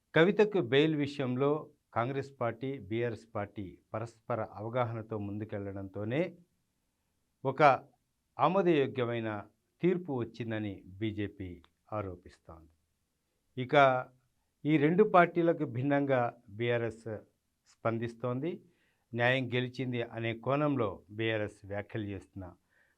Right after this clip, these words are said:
పరిస్థితి కనిపిస్తోంది. మొత్తానికి ఈ మూడు పార్టీలు ప్రస్తుతం, ఆ, చర్చనీయాంశంగా మారుతున్న పరిస్థితి అయితే కనిపిస్తున్నాయి. ఒక పార్టీ మీద ఒక పార్టీ,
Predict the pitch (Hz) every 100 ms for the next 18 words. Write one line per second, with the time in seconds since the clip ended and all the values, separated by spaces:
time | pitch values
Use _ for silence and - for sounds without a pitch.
0 | _ - 107 - 110 95 90 87 - _
1 | 90 _ _ - 127 147 190 185 175 170
2 | 113 135 135 135 131 110 135 202 190 151
3 | 117 113 123 117 127 131 - - - -
4 | 113 107 - _ _ _ _ _ 117 107
5 | 104 98 - - 147 147 175 156 135 120
6 | 120 117 104 95 _ _ _ 110 107 110
7 | 107 104 101 104 101 - 113 - 107 107
8 | 101 110 104 127 131 - 113 151 - 156
9 | 156 160 156 135 117 107 110 110 - 110